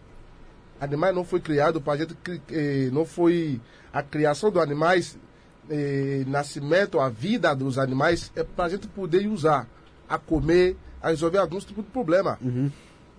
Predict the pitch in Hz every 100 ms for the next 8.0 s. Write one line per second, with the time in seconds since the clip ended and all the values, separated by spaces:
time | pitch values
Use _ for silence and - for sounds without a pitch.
0 | - 156 156 147 202 185 135 - - -
1 | - 185 - 185 175 170 139 240 226 151
2 | 117 - 170 127 214 - - - - -
3 | - - - - - - - - - 190
4 | 240 233 180 240 233 131 - - - -
5 | - - - - - - - - - -
6 | - 160 175 226 190 214 156 143 170 180
7 | 175 214 160 131 135 131 135 160 151